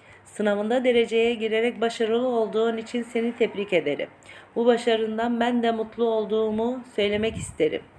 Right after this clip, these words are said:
Hep böyle başarılı olman dileğiyle. Arkadaşım Yaren.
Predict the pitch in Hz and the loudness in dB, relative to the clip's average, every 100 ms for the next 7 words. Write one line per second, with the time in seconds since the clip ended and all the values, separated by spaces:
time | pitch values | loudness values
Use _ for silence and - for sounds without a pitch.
0 | - - - - 247 - 220 247 233 208 | -20 -18 -20 -2 0 0 4 6 6 2
1 | 214 214 214 226 220 220 220 240 262 240 | 0 -2 -4 -2 -2 0 0 0 -2 -8
2 | - - 190 214 208 202 180 143 113 - | -16 -10 -4 2 2 4 0 0 -4 -6
3 | - 202 202 196 208 247 240 220 190 165 | -8 -6 -4 -4 -4 -2 0 2 4 2
4 | 143 | 0